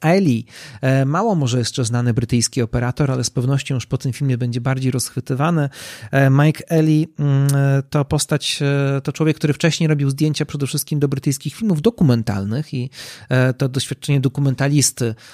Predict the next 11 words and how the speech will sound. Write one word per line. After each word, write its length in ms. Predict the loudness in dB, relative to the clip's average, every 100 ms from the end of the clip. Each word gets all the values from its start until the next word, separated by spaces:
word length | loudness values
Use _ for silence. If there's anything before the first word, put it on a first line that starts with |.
| -14 -4
e, 440 | 0 0 0 -2
gdzieś 580 | -4 -4 -2 -2 -6 -4 -2
ma 120 | -2
dla 100 | -2
niego 240 | -2 -2
znaczenie 440 | -2 -2 0 2 2
i 60 |
z 100 | 2
nim 200 | 4 4
wchodzi 440 | 2 -2 -2 -2 -6
teraz, 460 | -6 -6 -8 -12